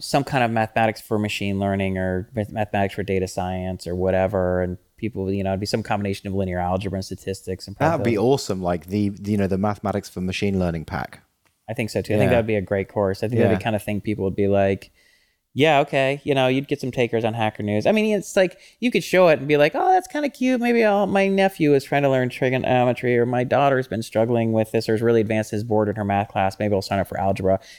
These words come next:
Speaker 1: You'd probably get some takers.
Speaker 2: Yeah.
Speaker 1: Um, um, but I don't think,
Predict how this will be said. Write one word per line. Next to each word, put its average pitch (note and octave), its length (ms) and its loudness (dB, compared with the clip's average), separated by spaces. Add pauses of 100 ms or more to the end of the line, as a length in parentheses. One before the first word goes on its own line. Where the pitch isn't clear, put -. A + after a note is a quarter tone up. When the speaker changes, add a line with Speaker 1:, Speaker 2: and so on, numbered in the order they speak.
Speaker 1:
You'd G#3+ 120 -2
probably C#3+ 220 4
get A2+ 140 -2
some G2 140 -8
takers. F#2+ 540 -2 (400)
Speaker 2:
Yeah. G2+ 240 4
Speaker 1:
Um, F#2+ 220 -2 (500)
um, G#2 360 2
but G#2+ 300 2
I A#2 80 2
don't A2 300 0
think, G2+ 400 -6